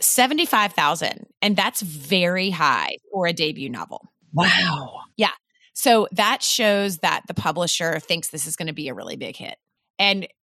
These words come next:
Speaker 1: that's funny because the first time I had ever heard of it was when I got an email from the publisher with a NetGalley link.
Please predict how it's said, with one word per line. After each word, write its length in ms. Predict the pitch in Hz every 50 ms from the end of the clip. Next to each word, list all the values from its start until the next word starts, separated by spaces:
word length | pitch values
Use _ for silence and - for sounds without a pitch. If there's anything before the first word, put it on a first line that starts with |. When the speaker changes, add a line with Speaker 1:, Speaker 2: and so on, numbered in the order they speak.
| _ _ _ _ -
Speaker 1:
that's 200 | - 214 262 -
funny 340 | - - 359 370 277 233 240
because 260 | 202 233 - 240 226
the 80 | 202 233
first 240 | - 247 254 247 -
time 160 | - 240 226
I 100 | 214 214
had 100 | 214 202
ever 280 | - - 220 214 247 247
heard 160 | 240 285 294
of 120 | 269 214 175
it 260 | 165 165 156 - _ -
was 500 | 185 190 175 170 170 175 175 - - -
when 320 | - 180 175 185 180 180 180
I 100 | 175 180
got 200 | 175 170 175 180
an 80 | 180
email 380 | 170 165 180 185 185 180 175 165
from 180 | - 185 160 165
the 60 | 151
publisher 580 | - 196 196 185 196 180 - 160 147 151 156
with 160 | 160 160 151 160
a 40 |
NetGalley 680 | 156 165 180 - - 175 139 131 127 127 127 135 143 - - _ _ _ _ _ -
link. 340 | - 165 151 127 123 131 -